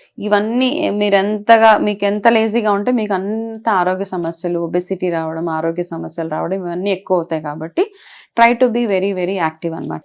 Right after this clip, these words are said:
ఏ పనైనా మీ అంతట మీరు వెళ్ళి చేసుకునేలాగా, అంటే ఇంట్లో అందరికి అసైన్ చేయకుండా అది తీసుకురా, ఇది తీసుకురా, ఎక్కడికైనా వెళ్ళాలంటే కాస్త వాక్ చేసి వెళ్ళేలాగా ఫిజికల్ యాక్టివిటీ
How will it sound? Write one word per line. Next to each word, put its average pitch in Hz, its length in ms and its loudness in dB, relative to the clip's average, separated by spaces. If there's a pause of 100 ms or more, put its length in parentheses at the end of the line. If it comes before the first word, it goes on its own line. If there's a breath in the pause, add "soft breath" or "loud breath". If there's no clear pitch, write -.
(120)
ఏ 269 140 8
పనైనా 247 560 4
మీ 233 220 2
అంతట 233 320 4
మీరు 208 220 4
వెళ్ళి 190 280 4
చేసుకునేలాగా, 170 680 -2 (380)
అంటే 190 260 2
ఇంట్లో 190 240 2
అందరికి 185 360 2
అసైన్ 180 320 0
చేయకుండా 170 300 0
అది 170 160 -2
తీసుకురా, 180 360 -4
ఇది 175 160 2
తీసుకురా, 180 380 -2
ఎక్కడికైనా 175 400 -2
వెళ్ళాలంటే 180 480 2
కాస్త 202 240 0
వాక్ 190 420 4
చేసి 185 200 2
వెళ్ళేలాగా 165 520 -2 (380 soft breath)
ఫిజికల్ 254 440 4
యాక్టివిటీ 208 640 -2